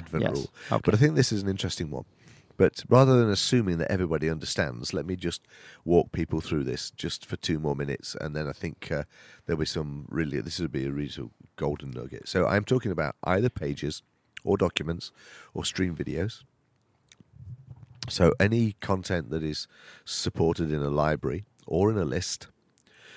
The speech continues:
Speaker 1: So effectively, you have different layers depending on what you enable on the library. So assuming that everything is enabled, all the features are enabled, then the
Speaker 2: Mm-hmm.
Speaker 1: journey might be something along these lines.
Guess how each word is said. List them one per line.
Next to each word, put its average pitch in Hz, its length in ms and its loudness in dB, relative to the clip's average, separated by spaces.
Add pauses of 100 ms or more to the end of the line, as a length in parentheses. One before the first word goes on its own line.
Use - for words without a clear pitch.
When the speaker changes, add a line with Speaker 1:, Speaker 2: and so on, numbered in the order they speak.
(160)
Speaker 1:
So 82 440 2
effectively, 113 500 0
you 92 160 0
have 92 220 0
different 85 300 -2
layers 76 280 0
depending 92 400 -4
on 80 80 0
what 73 140 0
you 80 100 2
enable 76 480 -2 (100)
on 71 520 -2
the 69 100 -4
library. 65 420 -6 (720)
So 80 300 2 (100)
assuming 123 460 2
that 101 160 2 (160)
everything 98 500 0
is - 380 -4 (240)
enabled, 85 580 2 (140)
all 95 160 4
the 95 80 4
features 95 480 -2
are 78 160 2
enabled, 69 580 -4
then 82 160 -2
the 87 80 2
Speaker 2:
Mm-hmm. 107 160 6
Speaker 1:
journey 98 220 4
might 85 260 2
be 80 80 -2
something 76 400 -2
along 76 200 -2
these 64 200 -6
lines. 57 320 -10